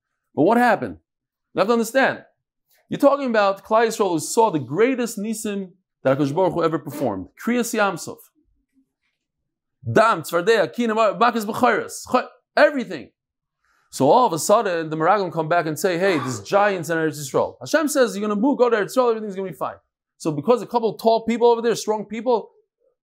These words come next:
you're all out of whack? They saw all the nisim. So what's a giant person? It's nothing. Hashem could take care of them in a second.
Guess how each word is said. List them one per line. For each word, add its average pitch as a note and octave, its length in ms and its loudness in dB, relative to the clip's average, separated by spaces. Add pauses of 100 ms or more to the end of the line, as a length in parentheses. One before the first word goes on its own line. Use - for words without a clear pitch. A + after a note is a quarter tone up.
(600)
you're E3+ 240 4
all G#3 220 4
out G3 120 4
of F3+ 80 0
whack? A3+ 320 -2 (840)
They A3+ 120 4
saw C#4 200 4
all C4+ 240 8
the C4+ 80 0
nisim. C4 260 -2
So G3 100 2
what's B3 140 2
a A3 60 -8
giant B3 340 -2
person? B3 240 -6
It's E3+ 100 -10
nothing. B3 420 -4 (160)
Hashem C3+ 260 0
could A#3+ 120 -6
take B3+ 140 0
care C4+ 100 -2
of C4+ 60 -2
them C4 100 -2
in B3+ 60 -2
a A#3+ 40 -6
second. - 400 -4